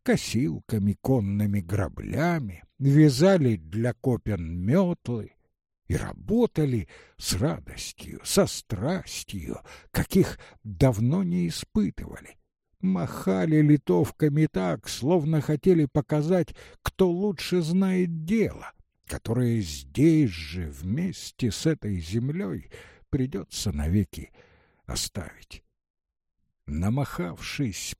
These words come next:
падали на срезанную траву и, опьянённые, взбудораженные работой,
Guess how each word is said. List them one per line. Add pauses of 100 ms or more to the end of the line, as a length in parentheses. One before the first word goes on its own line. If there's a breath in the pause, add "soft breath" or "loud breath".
(120)
падали
на
срезанную
траву (400 loud breath)
и,
опьянённые,
взбудораженные
работой,